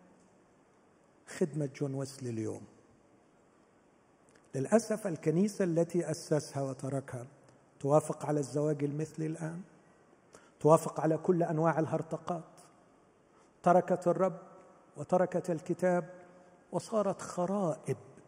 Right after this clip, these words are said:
ينعق فيها بوم الهرطقات وعيشة النجاسة. لقد زال المجد.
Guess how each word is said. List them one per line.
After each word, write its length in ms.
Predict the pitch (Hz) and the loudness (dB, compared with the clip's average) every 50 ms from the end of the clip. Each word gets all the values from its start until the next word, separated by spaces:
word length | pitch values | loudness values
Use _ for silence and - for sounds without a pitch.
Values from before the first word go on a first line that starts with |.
| - - - | -18 -4 0
ينعق 520 | 156 175 175 160 139 131 151 - - 165 | 0 2 2 0 0 -2 -6 -4 -2 -2
فيها 460 | 147 - - - 170 160 147 117 151 | -2 -2 -4 -2 0 0 2 2 2
بوم 340 | 143 123 151 160 147 143 147 | 0 2 4 2 4 2 0
الهرطقات 880 | 147 135 - 143 139 - - 147 - - - 156 151 147 139 - - - - - - - - - - | -2 0 0 -2 -2 -2 -6 -8 -8 2 4 6 6 6 4 2 -4 -14 -16 -18 -20 -20 -14 -6 -4
وعيشة 480 | 143 120 131 147 135 131 - - 135 - - | -2 0 0 -2 -2 -2 -4 -8 -8 -6 -8
النجاسة. 600 | 135 123 131 127 117 113 131 120 113 110 - - - - - - - - _ _ _ _ _ _ _ _ _ _ - _ _ _ _ _ _ _ _ _ _ _ - - _ 143 | -8 -6 -6 -8 -6 -8 -8 -10 -10 -12 -14 -18 -18 -20 -20 -20 -20 -20 _ _ _ _ _ _ _ _ _ _ -20 _ _ _ _ _ _ _ _ _ _ _ -20 -18 _ -14
لقد 240 | 131 - 143 135 | -6 -4 -4 -4
زال 560 | 120 120 123 143 135 127 123 120 120 120 117 107 - - - - - - - - - - - - - - - - - - _ - - | -2 4 6 6 6 6 6 4 2 0 -2 -8 -10 -14 -20 -20 -20 -20 -20 -20 -20 -20 -20 -20 -20 -20 -20 -20 -20 -20 _ -14 -10
المجد. 400 | 107 107 98 98 95 - - | -8 -8 -6 -8 -10 -10 -14